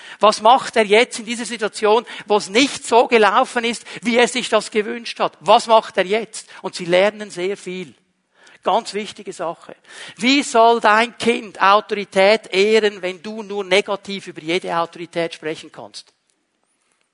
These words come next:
Alle, die irgendwo in einer Autorität sind, für dich sind die eh schon unten durch, die sind daneben, die wollen nur Macht, die wollen nur kontrollieren, die wollen dir nur etwas wegnehmen, der Chef ist daneben, der Buschauffeur ist daneben, alle sind daneben,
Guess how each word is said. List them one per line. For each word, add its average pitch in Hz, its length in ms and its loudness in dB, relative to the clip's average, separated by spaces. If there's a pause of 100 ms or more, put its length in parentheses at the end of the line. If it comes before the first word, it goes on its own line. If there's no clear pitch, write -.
(800)
Alle, 247 380 6
die 220 180 -8
irgendwo 233 500 -2
in 226 60 -2
einer 214 300 4
Autorität 208 560 0
sind, 214 220 -10
für 180 160 -10
dich 214 280 -6
sind 190 280 -16
die 175 100 -10
eh 208 160 0
schon 214 180 -12
unten 220 400 -14
durch, 220 240 -8
die 196 120 -16
sind 185 260 -12
daneben, 196 540 -2
die 175 120 -14
wollen 185 300 -4
nur 170 140 -10
Macht, 214 400 -2
die 196 80 -10
wollen 190 240 -6
nur 185 120 -12
kontrollieren, 226 720 -10 (280)
die 180 80 -10
wollen 185 240 -2
dir 208 120 -4
nur 196 140 -8
etwas 185 340 -8
wegnehmen, 214 520 -4 (200)
der 156 100 -8
Chef 226 340 -2
ist - 160 -10
daneben, 202 400 -2
der 151 100 -4
Buschauffeur 214 720 -6
ist 208 200 -14
daneben, 190 520 -4 (260)
alle 226 340 4
sind 214 300 -8
daneben, 196 580 -2